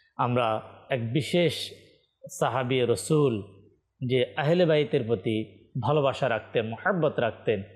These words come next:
এ বিষয়ে দর্শক ইনশাআল্লাহুল করিম আমরা শ্রবণ করব। দর্শক শ্রোতা, আসুন আমরা আলোচনাতে যাওয়ার পূর্বে আমরা জানব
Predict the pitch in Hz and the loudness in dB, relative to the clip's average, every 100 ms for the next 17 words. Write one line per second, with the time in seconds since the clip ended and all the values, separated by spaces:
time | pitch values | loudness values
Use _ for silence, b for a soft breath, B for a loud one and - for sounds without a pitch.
0 | - 135 123 113 139 113 107 - - 123 | -8 -4 -2 -2 0 0 -2 -8 -10 -4
1 | 123 143 117 117 139 123 120 107 110 113 | -2 -2 -2 -4 -2 0 2 0 0 0
2 | 107 107 143 202 - - - 104 98 87 | 0 -2 -2 -4 -16 -14 -6 -4 -4 -8
3 | 85 85 - 139 139 - 185 - 170 139 | -10 -10 -12 -2 -2 0 -4 -2 0 0
4 | 131 139 120 123 113 - - - _ _ | 0 -2 0 0 -2 -8 -20 -20 _ _
5 | _ _ - 143 151 156 147 135 120 127 | _ _ -2 -2 0 0 2 2 4 2
6 | 135 165 156 160 170 - - - - 131 | 2 2 4 2 0 -12 -20 -16 -2 0
7 | 117 113 110 - - - 143 139 160 165 | 2 2 0 -2 -12 -14 -4 0 2 4
8 | 165 170 | 4 2